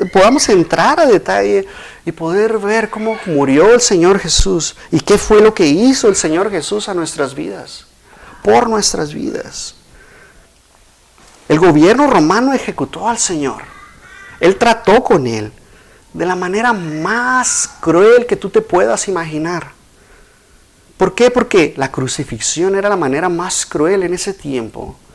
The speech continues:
Los romanos ya existía, pero ellos la tomaron y la modificaron y la, y se hicieron expertos de tal manera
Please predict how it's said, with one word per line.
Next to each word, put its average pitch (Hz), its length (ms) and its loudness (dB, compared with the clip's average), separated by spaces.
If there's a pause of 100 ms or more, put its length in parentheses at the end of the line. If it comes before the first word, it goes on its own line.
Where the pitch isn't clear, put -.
(460)
Los 131 320 -2
romanos 135 880 -4 (420)
ya 139 120 2
existía, 196 680 -2 (280)
pero 147 180 6
ellos 240 240 4
la 226 160 4
tomaron 208 640 2 (140)
y 156 140 2
la 135 240 4
modificaron 127 960 2
y - 20 2
la, 196 180 4
y 143 120 -2
se - 140 2
hicieron 196 440 0
expertos 247 880 -4
de 156 80 -2
tal 208 180 -2
manera 247 560 2